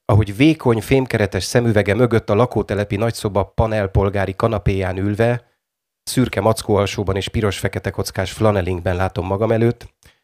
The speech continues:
beleréved a messzeségbe, miközben a zongora hatalmas deszdúr akkordjai fölött elindul a nyitótétel végeláthatatlanul áradó, szívettépő dallama a hegedűkön.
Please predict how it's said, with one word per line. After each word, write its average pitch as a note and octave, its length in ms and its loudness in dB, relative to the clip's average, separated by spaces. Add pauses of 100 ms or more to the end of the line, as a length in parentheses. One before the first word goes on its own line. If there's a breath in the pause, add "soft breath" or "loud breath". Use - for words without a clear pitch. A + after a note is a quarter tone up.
(180)
beleréved G#2+ 520 4
a G2 60 4
messzeségbe, G2+ 720 0
miközben G2 440 0
a F#2+ 60 0
zongora A2 480 2
hatalmas G2 600 0
deszdúr G2+ 420 2
akkordjai F#2+ 520 0
fölött F#2+ 460 -2 (420 soft breath)
elindul F#2+ 420 2
a F2 60 4
nyitótétel F#2 800 -2
végeláthatatlanul F#2+ 1080 0
áradó, G2 380 -2
szívettépő F2+ 720 -6
dallama E2 420 -4
a C#2 60 -8
hegedűkön. - 720 -10